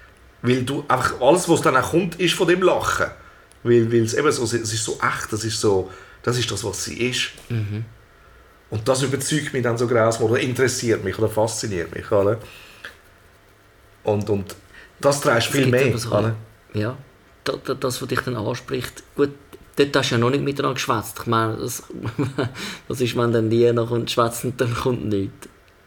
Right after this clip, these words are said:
Speaker 1: Dazumals ist es nicht so, so wichtig gewesen.
Speaker 2: Ja.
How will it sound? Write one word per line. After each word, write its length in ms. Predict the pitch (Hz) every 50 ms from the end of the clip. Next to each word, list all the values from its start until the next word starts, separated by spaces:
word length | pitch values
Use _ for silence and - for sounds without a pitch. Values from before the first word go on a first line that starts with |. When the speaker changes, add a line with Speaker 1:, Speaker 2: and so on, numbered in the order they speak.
| _ _ _ _ - -
Speaker 1:
Dazumals 880 | - 147 156 - - 190 165 135 107 98 101 98 - - - - - - _ _ _ _ _ _ _
ist 180 | - 110 107 -
es 60 | -
nicht 360 | 117 113 110 110 110 113 110 110
so, 640 | - - - - 113 101 104 110 110 110 110 110
so 520 | 110 110 - 110 101 101 104 107 110 107 - 104
wichtig 400 | 98 107 110 104 - - 110 -
gewesen. 300 | - - - - 71 71 -
Speaker 2:
Ja. 260 | - 120 - - -